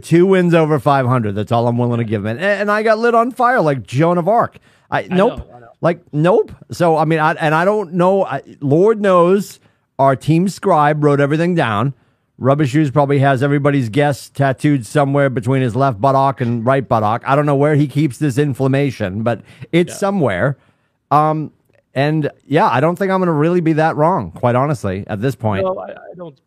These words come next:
Speaker 1: I
Speaker 2: think
Speaker 1: might
Speaker 2: you
Speaker 1: have
Speaker 2: are.
Speaker 1: aimed too high. <laughs>
Speaker 2: You might have. Like, I think I joked with you and said sixty-seven might be actually the more accurate number, to be honest with you. But, I mean, they're sitting here at forty-nine and forty-nine. Like, that's,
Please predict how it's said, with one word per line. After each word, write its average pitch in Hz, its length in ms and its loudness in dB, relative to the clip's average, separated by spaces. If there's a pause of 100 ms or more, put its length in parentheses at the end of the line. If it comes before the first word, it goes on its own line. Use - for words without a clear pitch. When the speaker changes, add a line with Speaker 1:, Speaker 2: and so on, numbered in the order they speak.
(140)
Speaker 1:
I - 80 2
Speaker 2:
think 196 100 0
Speaker 1:
might 165 140 2
Speaker 2:
you 147 40 2
Speaker 1:
have 147 80 2
Speaker 2:
are. - 20 2
Speaker 1:
aimed 156 200 0
too 165 160 4
high. 156 400 0 (280)
<laughs> - 60 4 (300)
Speaker 2:
You 143 80 -12
might 135 240 -8
have. 123 300 -10
Like, 120 160 -16
I 127 60 -8
think 160 140 -10
I 135 40 -8
joked 147 200 -10
with 131 120 -16
you 139 140 -12
and 117 140 -16
said 117 160 -16
sixty-seven 123 800 -16
might 113 160 -20
be 117 100 -18
actually 117 260 -18
the 120 40 -20
more 117 140 -14
accurate 117 360 -12
number, 131 280 -10
to - 120 -10
be 151 80 -2
honest 135 200 -10
with 120 120 -14
you. 113 120 -18
But, - 280 -14 (440)
I 143 60 -2
mean, 156 120 -2
they're 165 80 -4
sitting 277 240 -6
here 247 120 -4
at - 100 -12
forty-nine 220 680 -16
and 196 100 -18
forty-nine. 180 800 -12
Like, 110 160 -20
that's, 135 400 -14